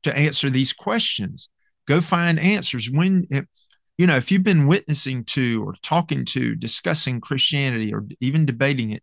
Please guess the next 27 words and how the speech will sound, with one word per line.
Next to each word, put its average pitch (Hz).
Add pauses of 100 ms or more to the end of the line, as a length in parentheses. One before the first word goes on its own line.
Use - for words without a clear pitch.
discussing 139
it 127
with -
someone 131 (360)
at -
work 139
or 98 (380)
out 135
on 147
the 131
ball 143
field 107
or 98
in 127
your 143
home 135
or 110
in 131
your 143
community 135 (440)
or 107
at 147
the -
gym 123
or 104 (560)
wherever, 131 (1080)
um, 101